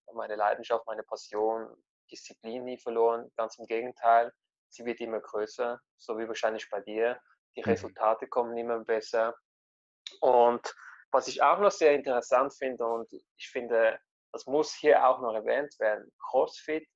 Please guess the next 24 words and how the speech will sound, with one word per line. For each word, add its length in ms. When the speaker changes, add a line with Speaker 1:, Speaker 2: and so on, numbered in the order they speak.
Speaker 1:
ist 420
geil. 300
Viele 400
Leute 600
Speaker 2:
<laughs> 20
Speaker 1:
ziehen 380
den 140
Namen 420
in 160
den 160
Dreck 360
und 140
ich 120
weiß 180
nicht 160
wieso. 340
Also 200
Speaker 2:
Ich 40
kann 140
Speaker 1:
klar, 140
Speaker 2:
dir 60
Speaker 1:
weil 120
Speaker 2:
sagen, 220
wieso. 480